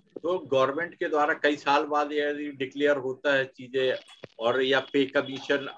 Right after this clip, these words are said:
आया तो उसका पे-, पेमेंट वगैरह नहीं हो पाई, तो वो एरियर्स बनता है। तो एरियर्स का पेमेंट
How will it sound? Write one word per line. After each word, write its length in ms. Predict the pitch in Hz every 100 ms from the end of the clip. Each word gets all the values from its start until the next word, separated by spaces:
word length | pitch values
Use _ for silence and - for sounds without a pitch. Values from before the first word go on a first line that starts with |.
| 120
आया 320 | 123 131 127
तो 240 | 127 135
उसका 320 | 123 - 156
पे-, 320 | 143 - 139 131
पेमेंट 520 | 123 - 127 127 135 131
वगैरह 420 | 131 131 135 135
नहीं 180 | 131 135
हो 100 | 127
पाई, 220 | - 117
तो 440 | - - _ 170
वो 180 | 170 208
एरियर्स 760 | 190 151 147 139 180 - -
बनता 440 | - 131 110 110 101
है। 200 | 95 82 _ _ _ _ _ _ - 170
तो 220 | 190 -
एरियर्स 600 | 127 131 131 139 202 196
का 140 | - 190
पेमेंट 560 | - 165 160 165 147